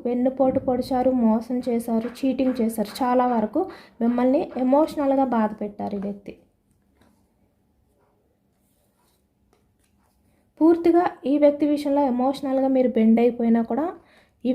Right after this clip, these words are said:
వ్యక్తికి మీ గురించి, మీ లవ్ గురించి తెలిసి కూడా ఈ వ్యక్తి కావాలని చెప్పి మిమ్మల్ని ఇంత బాధ పెట్టారు. Ten of swords. కాబట్టి ఈ వ్యక్తి Ace of wands రీయూనియన్ చేయడానికి వచ్చినా కూడా మీరు అంత ఫాస్ట్గా యాక్షన్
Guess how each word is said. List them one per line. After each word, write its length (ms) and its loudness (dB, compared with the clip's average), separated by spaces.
వ్యక్తికి 380 2
మీ 100 4
గురించి, 320 2
మీ 100 6
లవ్ 240 0
గురించి 280 0
తెలిసి 280 -4
కూడా 180 0
ఈ 120 -6
వ్యక్తి 220 -8
కావాలని 640 0
చెప్పి 180 -6
మిమ్మల్ని 360 -2
ఇంత 140 -2
బాధ 140 0
పెట్టారు. 360 -8
Ten 260 2
of 60 -16
swords. 280 -14
కాబట్టి 360 4
ఈ 80 0
వ్యక్తి 280 2
Ace 180 0
of 160 -2
wands 240 -2
రీయూనియన్ 460 0
చేయడానికి 540 0
వచ్చినా 320 -6
కూడా 180 -2
మీరు 220 2
అంత 180 -6
ఫాస్ట్గా 460 -4
యాక్షన్ 400 -6